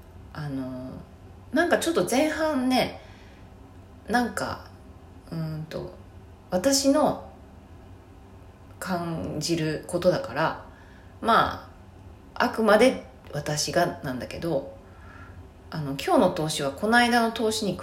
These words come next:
べると、ちょっとね、うん、なんていうのかな。まあ、これは緊張なのか、疲れなのか、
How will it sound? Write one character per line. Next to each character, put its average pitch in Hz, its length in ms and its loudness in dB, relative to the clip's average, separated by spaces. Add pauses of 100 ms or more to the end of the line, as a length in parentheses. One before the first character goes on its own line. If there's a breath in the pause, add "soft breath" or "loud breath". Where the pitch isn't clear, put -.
(200)
べ 139 80 -4
る 139 80 -4
と、 156 500 -4 (720 loud breath)
ち - 120 -4
ょ 349 40 0
っ - 40 -2
と - 160 -2
ね、 151 360 -2 (220)
う - 40 -10
ん、 151 360 -6
な 156 100 -6
ん 160 80 -8
て 156 100 -12
い - 20 -8
う 135 40 -6
の 135 60 -8
か 143 120 -10
な。 190 460 -2 (560 loud breath)
ま 175 140 -4
あ、 - 40 -4
こ 185 140 4
れ 185 80 10
は 180 340 4
緊 311 380 0
張 285 280 8
な 262 160 8
の 156 120 2
か、 - 460 -4 (840)
疲 - 320 6
れ 226 120 4
な 180 160 2
の 131 100 -6
か、 123 460 -8